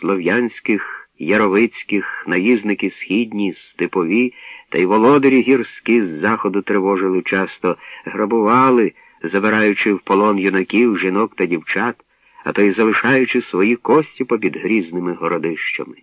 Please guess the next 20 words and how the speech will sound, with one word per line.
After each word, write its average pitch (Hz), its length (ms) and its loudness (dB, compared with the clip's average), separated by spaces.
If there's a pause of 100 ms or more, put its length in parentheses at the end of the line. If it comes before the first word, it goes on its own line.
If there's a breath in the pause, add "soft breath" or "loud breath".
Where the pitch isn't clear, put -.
(880)
Одного 113 340 4
разу 135 300 4
налетіла 127 720 4
зі 113 280 0
сходу, 127 500 2
зашумувала 127 720 2
хвиля 127 520 2
чужинецьких 110 880 -2
воїв. 87 500 -4 (960)
Були 113 280 0
вони 123 240 4
дикі, 110 580 0
безжальні, 92 1120 -2
шалені. 98 880 -4 (540 soft breath)
Чорні 107 500 2
очі 110 420 2
у 98 100 2
вузьких 98 440 -2
щілинах 107 800 2
повік 101 580 0